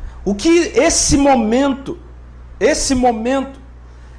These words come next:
vai gerar em nós, enquanto a transição, enquanto aplicações,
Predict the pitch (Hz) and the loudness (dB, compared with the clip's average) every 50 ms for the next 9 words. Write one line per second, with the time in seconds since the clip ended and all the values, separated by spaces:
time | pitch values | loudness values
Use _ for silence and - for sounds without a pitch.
0 | - - - 127 170 240 269 277 226 208 220 262 247 226 220 233 254 277 277 269 | -20 -18 -8 -2 0 2 2 2 0 -2 0 0 2 2 2 2 0 0 -2 -2
1 | 254 240 220 214 220 240 262 262 247 208 156 - - - - - - - - - | -4 -4 -4 -2 0 2 2 4 2 2 0 -4 -10 -12 -14 -16 -18 -20 -20 -20
2 | - - 190 226 208 208 226 247 269 277 262 269 - 269 262 226 - - - - | -14 -8 -8 -8 -6 -4 -2 0 0 0 -2 -4 -4 -4 -4 -6 -8 -12 -6 -2
3 | 202 220 220 - - - - - 240 262 285 285 226 240 240 - - - - 240 | 0 0 0 0 -4 -6 -4 -2 0 0 0 -2 -2 -4 -6 -8 -8 -8 -4 -2
4 | 247 262 262 254 220 - - - - - - 175 220 226 - - 226 247 269 277 | 0 0 0 0 -2 -4 -8 -16 -20 -12 -8 -6 -6 -6 -6 -4 -2 -2 0 -2
5 | 262 - 269 262 202 175 - 202 254 254 - - 254 262 262 - 254 - - - | -4 -6 -8 -8 -8 -4 -2 0 0 0 0 -4 -6 -6 -4 -4 -4 -4 -4 -6
6 | - - 220 240 254 254 247 214 156 - - | -6 -2 -2 0 0 0 -2 -4 -6 -10 -14